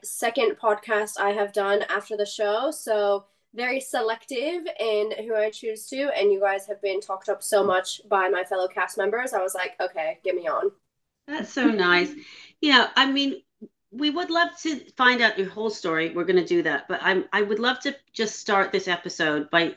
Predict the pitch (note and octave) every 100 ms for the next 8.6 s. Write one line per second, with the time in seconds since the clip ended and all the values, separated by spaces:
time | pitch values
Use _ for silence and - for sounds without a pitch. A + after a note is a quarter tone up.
0 | _ - F#3+ G3 F#3+ E3 D#3+ D#3+ C#3+ C#3
1 | C#3 - - - - - G5+ _ - C#4
2 | C#4 - B3+ A#3+ A#3 A3 G#3+ G#3 G3+ G3
3 | G3 F#3+ F#3+ F#3 - - F#3 F3+ G#3 F3+
4 | F3+ - D3+ D3+ - - F3+ D#3+ - -
5 | - A3 A3 A3 G3+ G3 G3+ F#3 - F3+
6 | F3+ F3+ E3 D#3 D3+ C#3 D3+ C#3+ C#3+ C#3
7 | C#3 - - A#3+ A#3 A#3+ A3 - G#3+ A3
8 | G#3+ G#3+ G#3 A#3 A3